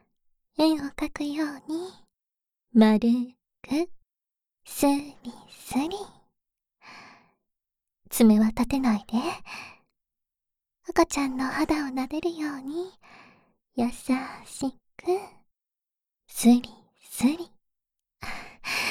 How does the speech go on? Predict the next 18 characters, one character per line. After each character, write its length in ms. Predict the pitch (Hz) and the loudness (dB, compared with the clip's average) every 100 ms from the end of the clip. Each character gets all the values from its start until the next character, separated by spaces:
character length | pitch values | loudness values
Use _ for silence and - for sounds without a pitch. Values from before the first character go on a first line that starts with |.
| - - - | -6 -12 -10
い 360 | 269 285 311 320 | -6 -4 -4 -6
い 60 | - | -10
感 380 | - 311 302 311 | -10 -8 -8 -12
じ。 220 | - - 330 381 392 - _ _ _ - - - - - - _ _ _ | -12 -8 -4 -4 -6 -14 _ _ _ -16 -12 -10 -10 -14 -20 _ _ _
い 80 | 381 | -2
い 60 | 381 | 0
感 200 | 370 330 | -2 -2
じ 140 | - | 2
で 100 | 320 | 0
す 160 | - 311 | 0 -6
よ。 100 | 330 381 - - - _ _ _ _ _ _ _ _ _ _ _ _ _ _ _ _ _ _ _ _ _ _ _ _ _ _ _ | -6 -4 -6 -8 -16 _ _ _ _ _ _ _ _ _ _ _ _ _ _ _ _ _ _ _ _ _ _ _ _ _ _ _
さ 160 | 254 294 | -4 -2
あ、 60 | 349 | -4
手 200 | 302 277 | -8 -8
を 40 | |
離 320 | 247 247 240 | -2 0 0
し 160 | 254 | -2
て。 100 | - | -8